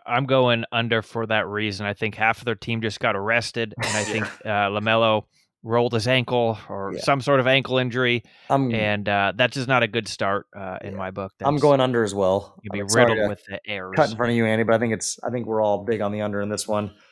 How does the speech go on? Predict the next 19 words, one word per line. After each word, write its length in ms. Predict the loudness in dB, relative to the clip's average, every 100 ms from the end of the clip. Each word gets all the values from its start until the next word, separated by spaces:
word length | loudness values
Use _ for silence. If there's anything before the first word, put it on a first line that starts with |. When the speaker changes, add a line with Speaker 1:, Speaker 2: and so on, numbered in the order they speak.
| _ _ _ 0
Speaker 3:
It's 80 | 2
Speaker 2:
Yeah, 100 | 4
Speaker 3:
not 140 | 4
Speaker 2:
this 80 | 4
Speaker 3:
a 20 |
good 120 | 0 2
Speaker 2:
is, 60 |
Speaker 3:
team. 80 | 2
Speaker 2:
um, 460 | 2 0 -2 -8 -14 _
possibly 440 | -4 -4 -4 -4 -2
a 80 | -2
worse 360 | -2 -4 -4
team 160 | -8 -8
in 60 |
the 60 | -6
league. 300 | -4 -4 -4
Like, 160 | -8 -8
they 120 | -8
could, 240 | -10 -14